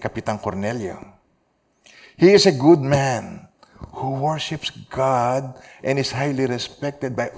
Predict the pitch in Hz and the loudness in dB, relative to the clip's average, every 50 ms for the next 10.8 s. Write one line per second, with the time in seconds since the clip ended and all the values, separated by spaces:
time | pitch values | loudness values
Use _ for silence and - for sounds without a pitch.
0 | - - - 160 185 208 214 220 214 202 196 185 175 160 135 - - - - - | -12 -4 0 2 4 6 8 8 8 8 6 6 4 4 0 -4 -10 -16 -6 -2
1 | 123 127 107 - 113 131 131 127 123 117 - - - - 104 92 - - - - | -2 -2 -2 -2 -2 -2 -2 -2 -4 -4 -6 -8 -8 -10 -10 -10 -10 -12 -12 -12
2 | - - - _ _ _ _ _ _ _ _ _ _ _ _ _ _ _ - - | -14 -18 -20 _ _ _ _ _ _ _ _ _ _ _ _ _ _ _ -20 -20
3 | - _ _ _ - - - - 165 175 185 - 233 262 262 247 202 214 196 170 | -20 _ _ _ -20 -14 0 0 0 0 2 0 0 0 0 2 4 4 4 4
4 | 151 131 - - 139 143 156 185 175 143 131 143 143 135 - - 139 123 123 139 | 2 0 -2 -10 -10 0 4 4 6 6 4 2 0 -2 -8 -6 -4 -2 0 2
5 | 151 160 160 151 127 110 110 139 180 202 208 - 208 196 - - - _ _ _ | 2 0 0 -4 -8 -8 -4 -2 -2 0 0 -2 -4 -8 -12 -18 -20 _ _ _
6 | _ _ _ _ _ _ _ _ _ _ _ _ _ _ _ - - - - - | _ _ _ _ _ _ _ _ _ _ _ _ _ _ _ -16 -16 -14 -12 -10
7 | 85 - - 202 185 - - - - - - 143 151 175 196 202 180 208 196 190 | -10 -8 -6 -6 -8 -8 -10 -18 -6 -4 -4 -2 0 0 0 6 6 6 6 6
8 | 151 160 175 185 190 185 160 - 175 - - - - - _ - _ _ _ _ | 2 4 6 8 8 8 6 4 0 -10 -12 -14 -18 -20 _ -20 _ _ _ _
9 | _ _ - 185 190 185 165 156 175 175 175 147 - 160 - 143 135 123 107 92 | _ _ 4 6 6 8 6 6 4 4 2 2 -2 -2 -2 0 -4 -4 -4 -2
10 | 80 - 156 196 214 208 - - 135 117 110 117 123 135 135 | 2 4 6 6 4 4 2 -4 -2 -2 0 0 -2 -2 -4